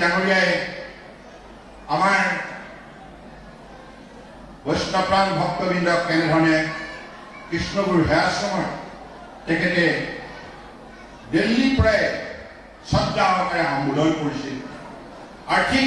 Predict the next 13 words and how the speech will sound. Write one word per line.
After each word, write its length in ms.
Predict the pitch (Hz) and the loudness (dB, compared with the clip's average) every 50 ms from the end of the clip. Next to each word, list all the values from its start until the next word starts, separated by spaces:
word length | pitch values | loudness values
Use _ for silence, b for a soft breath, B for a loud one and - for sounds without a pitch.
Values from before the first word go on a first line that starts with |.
| - | 4
তেনেধৰণে 540 | 226 226 226 226 208 214 220 226 220 220 220 208 - - - - - - - - - - - - - - 175 | 4 4 4 4 4 4 2 2 2 2 2 2 0 -2 -6 -10 -12 -14 -14 -16 -18 -18 -18 -18 -10 -4 -4
উপ 100 | 160 - 208 208 | 0 4 6 6
ৰাষ্ট্ৰপতি 640 | 208 202 202 208 208 208 208 208 196 196 196 190 185 180 180 - - - - - - - - - - | 6 4 2 -2 -4 -4 -4 -4 -4 -2 -2 0 0 0 -2 -4 -6 -10 -10 -12 -14 -18 -18 -12 -4
ধনখড় 400 | - - 185 190 185 190 185 185 185 | 0 2 2 4 4 4 4 4 4
ডাঙৰীয়াও 460 | 175 185 185 180 180 185 180 170 170 160 - - - - - - - - - - - - - 160 | 4 4 4 2 4 4 4 4 4 2 0 -2 -6 -8 -10 -12 -14 -16 -16 -18 -14 -4 -2 2
আমাৰ 220 | 165 190 190 190 190 185 190 | 4 4 4 4 4 2 0
বৈষ্ণৱপ্ৰাণ 580 | 190 196 - - - 196 190 190 196 208 214 214 208 190 190 | -2 -2 -4 -4 -4 -6 -4 2 2 4 4 4 4 2 2
ভক্তবৃন্দক 680 | 190 190 - 196 185 190 190 196 190 190 156 147 - - - - - - - - - - - - - - - - - - - | 0 0 0 -2 0 0 0 2 2 4 4 4 2 0 -2 -4 -8 -10 -12 -14 -16 -16 -18 -18 -18 -18 -20 -20 -20 -8 -4
তেখেতে 360 | 196 202 214 247 254 226 185 151 - - - - - - - - | -2 0 2 2 2 2 0 -2 -2 -4 -6 -8 -12 -14 -2 0
সম্বোধন 440 | 165 165 185 185 190 185 185 190 196 180 185 | 2 2 4 2 4 4 4 4 2 2 0
কৰি 200 | 185 180 175 165 156 147 156 - - - - - - - - - | 2 4 4 4 2 2 -2 -6 -8 -12 -14 -16 -18 -18 -8 0
সকলোৱে 440 | - 311 311 320 339 320 - - - - - - - - - 170 | 2 2 2 2 2 2 2 2 0 0 -2 -6 -8 -6 -4 -4
এটি 140 | 180 - | -4 -2